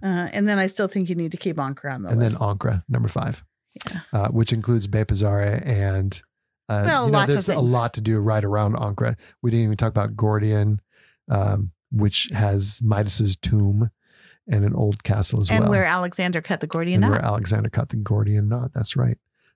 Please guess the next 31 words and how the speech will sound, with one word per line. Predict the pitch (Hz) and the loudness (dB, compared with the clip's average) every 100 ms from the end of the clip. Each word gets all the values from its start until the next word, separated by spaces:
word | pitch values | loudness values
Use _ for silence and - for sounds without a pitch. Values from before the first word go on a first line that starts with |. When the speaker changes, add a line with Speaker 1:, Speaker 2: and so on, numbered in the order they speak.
| _ | _
Speaker 2:
Uh, | 110 113 | -4 -2
so | 107 107 | 0 -2
just | 101 147 - | 0 0 0
incredible | 117 - 113 107 104 110 | -2 0 0 2 2 0
history | 92 107 - 127 - | 0 0 -2 -2 -2
right | - 120 120 | 0 0 0
in | 127 | 0
that | 110 120 | 0 0
one | 117 117 | 0 0
little | 117 117 - | 0 -2 -2
area. | 113 117 123 - _ _ _ _ - | -2 -2 -4 -8 _ _ _ _ -4
Roman | 110 107 104 101 | 0 2 2 2
ruins, | 101 101 101 101 - - | 2 2 2 0 -2 -4
it's | - | -2
all | - - | -2 -2
there. | - 117 - - | -4 -6 -10 -2
And | 113 104 | 0 2
shopping. | - 262 | 2 2
Speaker 1:
And | - | 2
Caesar | - 415 370 | 2 2 2
was | 185 165 | 0 2
Speaker 2:
And | 127 | 2
Speaker 1:
even | 165 | 2
Speaker 2:
it's | 160 | 0
Speaker 1:
through | 180 | 2
there. | 160 151 | 2 2
Speaker 2:
super | 185 165 151 127 113 | 2 0 0 0 0
accessible. | 113 - 110 - 113 107 | -2 -2 -2 0 0 2
In | 110 | 0
fact, | 101 120 110 107 - _ - - _ - 151 | 0 0 0 -4 -12 _ -20 -20 _ -4 0
uh, | 117 110 117 117 | 2 2 2 0